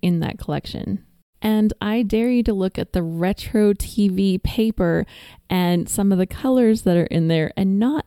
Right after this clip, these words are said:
think a little bit about the seventies. I'd say that this collection looks like the seventies with a modern party feel. Next up, if you want to talk about minimalism warmed up, I think one of the best collections to look at would be Jen Hadfield's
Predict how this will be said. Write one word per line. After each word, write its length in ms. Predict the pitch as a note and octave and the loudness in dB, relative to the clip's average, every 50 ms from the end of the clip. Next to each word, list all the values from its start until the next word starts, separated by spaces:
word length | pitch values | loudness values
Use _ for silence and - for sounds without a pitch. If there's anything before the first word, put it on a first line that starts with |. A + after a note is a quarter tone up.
| - - | -4 -2
think 340 | F#3 F3+ E3+ F3 E3 - - - - - | -2 0 0 -2 -4 -6 -8 -10 -6 -6
a 60 | E3+ | -4
little 500 | E3 D#3+ D#3+ E3+ F#3 G3+ G#3+ A3 A3 G#3 | -4 -2 -2 0 2 2 2 2 2 2
bit 240 | F3+ F#3+ F#3 - - | 2 2 0 0 0
about 380 | F3 F3+ - - D#3 - - - | -2 -2 0 -2 -2 -2 -2 -2
the 100 | - F3+ | -4 -2
seventies. 880 | - - - - - - - - - - - - - - - - - _ _ _ _ - | -2 -4 -4 -4 -6 -8 -8 -8 -10 -8 -8 -8 -8 -8 -12 -14 -16 _ _ _ _ -4
I'd 180 | F#3+ F#3+ - | -4 -4 -4
say 220 | - - G3+ G3+ G3+ | -4 -2 0 0 0
that 140 | F3+ E3+ | 0 -2
this 180 | G3+ - - - | -4 -6 -10 -12
collection 540 | - - - F#3+ F#3+ G3+ - - G3+ F3+ E3 | -6 -4 -2 -2 -2 -2 -2 -2 -2 0 0
looks 340 | E3+ E3+ F3 - - - F3 | 0 0 -2 -2 -4 -4 -2
like 240 | E3 D#3+ D#3+ - | -2 -2 -2 -2
the 100 | - - | -4 -4
seventies 680 | F3+ - - A3+ A3 A3+ A#3+ A#3 A3+ A#3 A3+ A3 G#3+ - | -2 -2 -2 0 2 2 4 4 4 4 4 2 2 2
with 180 | G3 F#3+ F#3 - | 2 2 2 0
a 60 | F3 | 0
modern 960 | F3 E3+ E3+ E3+ E3+ E3+ E3+ E3+ E3+ E3+ E3+ E3+ F3 F3 F3 E3+ E3 E3 E3+ | 0 0 0 0 0 2 2 2 2 0 0 0 2 2 2 2 2 0 0
party 360 | - - - E3 - - - - | -2 -2 -2 -2 -2 -2 -4 -6
feel. 420 | - - - - - - G3 G#3 A3 G#3 - - - - _ _ - - | -6 -4 -6 -4 -4 -6 -6 -6 -6 -8 -10 -14 -20 -20 _ _ 2 4
Next 320 | G3+ G3 A3 - - - | 4 4 4 2 0 -2
up, 160 | F#3 F3+ - | -2 0 0
if 120 | F3 - - | -2 0 0
you 120 | F3+ E3+ | 0 2
want 120 | F3 F#3+ | 2 0
to 60 | G#3 A3+ | 0 -2
talk 340 | - - - D3 D3+ - | -2 -4 -4 -4 -4 -4
about 280 | - C#3+ C#3+ C#3+ - - | -2 -2 -2 -2 0 0
minimalism 880 | D#3+ F3 E3 E3 F3+ G3 F#3+ F#3 E3+ E3+ F3 E3 - F3+ F3+ F3+ E3 D#3 | 2 2 2 4 4 4 4 4 2 2 0 2 2 2 2 2 2 2
warmed 380 | C#3+ C3+ C#3+ D3+ F#3 F#3 E3 D#3 | 2 2 2 2 0 0 -2 -2
up, 320 | C#3 C3 F#2+ - - - - - - - - _ _ - | -2 -2 -4 -4 -8 -10 -12 -12 -18 -20 -20 _ _ -6
I 80 | G#3 G#3 | -6 -4
think 280 | - B3 C4 C#4 - | -2 -2 -2 -2 -2
one 120 | - A#3+ A3 | 0 0 0
of 40 | |
the 60 | G#3+ F#3+ | 0 0
best 260 | - D#3+ E3 - - | -2 -2 -4 -6 -6
collections 520 | - - D3+ D3+ - - - E3 D#3+ - | -6 -4 -4 -4 -4 -4 -4 -4 -4 -4
to 120 | - - E3 | -4 -6 -4
look 240 | D3+ D#3 D#3+ - | -4 -4 -4 -4
at 200 | C3+ C3 C3+ - - | -4 -6 -6 -6 -6
would 140 | - E3+ - | -8 -8 -4
be 160 | - D3+ D#3 | -4 -4 -4
Jen 280 | D#3 - E3 E3+ F3+ F#3+ | -2 -2 -2 -2 -2 -2
Hadfield's 680 | G#3 - D#3+ D3+ D3+ - - C#3+ D3 D3 D3 D3 - | -2 -2 -2 -2 -2 -2 -2 0 0 0 0 -2 -4